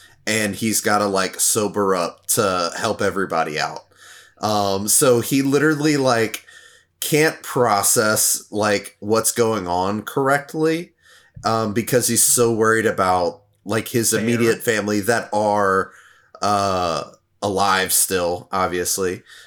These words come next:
Speaker 1: Um, and he is
Speaker 2: Well,
Speaker 1: also
Speaker 2: yeah,
Speaker 1: the youngest,
Speaker 2: Bond and
Speaker 1: so
Speaker 2: Carve-, or Bond and Alandi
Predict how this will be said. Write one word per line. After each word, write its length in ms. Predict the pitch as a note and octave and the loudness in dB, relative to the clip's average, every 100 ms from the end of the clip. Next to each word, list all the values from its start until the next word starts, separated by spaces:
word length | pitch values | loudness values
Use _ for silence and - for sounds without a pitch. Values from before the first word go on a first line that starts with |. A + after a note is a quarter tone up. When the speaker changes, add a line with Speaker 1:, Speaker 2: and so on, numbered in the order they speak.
| - A#2+ | -10 -4
Speaker 1:
Um, 400 | G#2+ G#2 G2 - | -2 -2 -4 -2
and 320 | C#3+ D3+ C3+ | 0 0 -2
he 180 | D3+ G3+ | -2 2
is 160 | A#3+ - | 4 4
Speaker 2:
Well, 40 | |
Speaker 1:
also 100 | - A3 | 4 4
Speaker 2:
yeah, 60 | C#3+ | 4
Speaker 1:
the 80 | |
youngest, 40 | - | 4
Speaker 2:
Bond 220 | F3 C4 | 4 4
and 80 | A3 | 2
Speaker 1:
so 80 | F#3 | 4
Speaker 2:
Carve-, 280 | G3 F#3 E3+ | 6 6 2
or 100 | E3 | 2
Bond 280 | D#3+ E3+ B3 | 4 2 4
and 80 | A3 | 2
Alandi 520 | D3+ D#3 D3+ C#3 | 2 0 0 -2